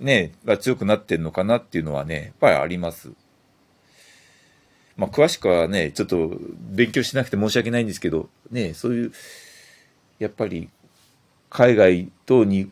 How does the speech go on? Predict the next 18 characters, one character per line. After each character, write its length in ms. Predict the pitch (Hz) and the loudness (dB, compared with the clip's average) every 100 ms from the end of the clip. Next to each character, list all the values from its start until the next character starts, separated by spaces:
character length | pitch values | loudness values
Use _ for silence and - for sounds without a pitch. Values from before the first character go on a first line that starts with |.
| _ | _
ね、 480 | 120 120 87 73 - _ - | -6 -4 -4 -6 -12 _ -20
海 180 | - 120 | -2 4
外 120 | 107 | 4
の 80 | 87 | 4
や 40 | 92 | 0
り 60 | |
方 240 | 98 107 110 | 0 0 -2
を 40 | |
真 180 | 104 104 | -2 -2
似 120 | 113 | -2
る 120 | 110 | -4
っ 20 | 120 | -6
て 180 | - 117 | -4 -4
い 100 | 113 | -4
う 40 | |
の 100 | 117 | -6
も、 320 | 92 85 82 - - - - - - - | -6 -6 -6 -12 -14 -18 -20 -20 -20 -10
ね、 360 | 123 87 73 | -6 -6 -8